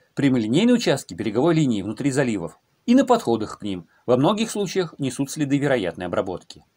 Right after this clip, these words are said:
Естественная эрозия зачастую затрудняет однозначную идентификацию рукотворного вмешательства. Второе. Наличие молов, прикрывающих вход во внутреннюю акваторию. Третье. В ряде случаев мол,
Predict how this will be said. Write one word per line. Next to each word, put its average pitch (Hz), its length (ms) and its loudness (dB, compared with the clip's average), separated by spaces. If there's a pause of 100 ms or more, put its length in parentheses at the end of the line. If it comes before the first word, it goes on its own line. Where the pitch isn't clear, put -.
(420)
Естественная 120 560 -4
эрозия 135 360 2
зачастую 143 460 -2
затрудняет 202 720 2
однозначную 123 680 -2
идентификацию 117 680 -2
рукотворного 95 540 -6
вмешательства. 82 720 -12 (880)
Второе. 165 580 4 (300)
Наличие 196 400 0
молов, 135 420 2 (440)
прикрывающих 170 760 2
вход 208 320 -4 (140)
во 147 100 4
внутреннюю 104 480 -2
акваторию. 95 580 -4 (1160)
Третье. 117 520 -2 (500)
В - 60 -2
ряде 240 240 4
случаев 175 480 -2 (160)
мол, 226 340 2